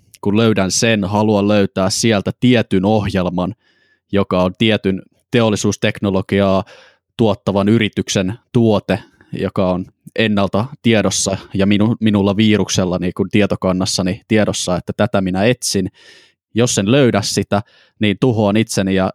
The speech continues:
en jätä mikään jälkiä, ää, siitä, että olen ollut tässä tietokoneessa, ja siirryn seuraavaan. Ja vasta kun löydän sen oikean ohjelman ja oikean mikrosirun, niin vaikutan siihen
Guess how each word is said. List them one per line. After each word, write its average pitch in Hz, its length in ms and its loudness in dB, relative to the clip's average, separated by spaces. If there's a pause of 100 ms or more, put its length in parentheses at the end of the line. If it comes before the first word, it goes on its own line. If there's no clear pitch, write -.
en 101 140 0
jätä 104 260 0
mikään 104 400 0
jälkiä, 107 440 0
ää, 95 480 -4
siitä, 104 340 0
että 98 200 -2
olen 98 180 0
ollut 101 220 -2
tässä - 300 -2
tietokoneessa, 101 840 -2
ja 92 260 0
siirryn 101 360 0
seuraavaan. 92 720 0 (640)
Ja 95 260 -2
vasta 139 340 -2
kun 110 160 2
löydän 110 360 2
sen 101 100 -6 (380)
oikean 117 400 2
ohjelman 95 600 0 (340)
ja 98 240 0
oikean 113 440 2 (300)
mikrosirun, 95 720 0 (460)
niin 92 100 -6
vaikutan 107 460 0
siihen 98 300 -2